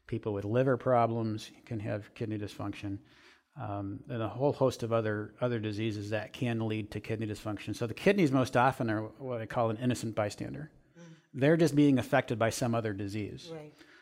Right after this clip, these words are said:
Speaker 1: So, uh, s-, similarly, there's no one magic diet for people with C K D. Uh, what it,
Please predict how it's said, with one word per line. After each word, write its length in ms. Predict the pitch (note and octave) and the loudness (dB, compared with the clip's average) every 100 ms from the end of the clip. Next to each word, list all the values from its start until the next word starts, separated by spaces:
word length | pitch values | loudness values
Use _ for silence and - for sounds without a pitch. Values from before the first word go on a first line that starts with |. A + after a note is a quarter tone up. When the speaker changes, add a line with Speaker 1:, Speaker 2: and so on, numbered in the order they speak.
| _ | _
Speaker 1:
So, 640 | - - C3 A#2+ A2+ A2+ - _ _ _ - | -14 2 4 4 2 0 -8 _ _ _ -6
uh, 300 | A2+ A2 A2+ | -6 -6 -8
s-, 260 | - - D#3 | -12 -10 0
similarly, 480 | F#3+ G3+ D3+ B2 B2 | 4 6 6 6 4
there's 180 | A#2+ A#2 | 2 4
no 160 | D3 | 6
one 280 | C3+ C3+ A#2 | 6 4 4
magic 320 | A#2 A#2+ A2 | 4 4 2
diet 360 | G#2 A#2+ A2 G2+ | 4 4 4 0
for 300 | - A2+ G2 - - | -8 -8 -8 -14 -6
people 260 | - B2+ A2+ | -4 -2 -2
with 120 | G#2+ | -2
C 120 | - | -6
K 180 | A#2 G#2+ | -6 -4
D. 260 | B2+ A#2 - - - - - - _ | -4 -4 -10 -20 -20 -20 -20 -20 _
Uh, 220 | D3 A#2+ A#2+ | 0 2 4
what 160 | C3+ | 4
it, 320 | C#3+ - - | 4 0 -16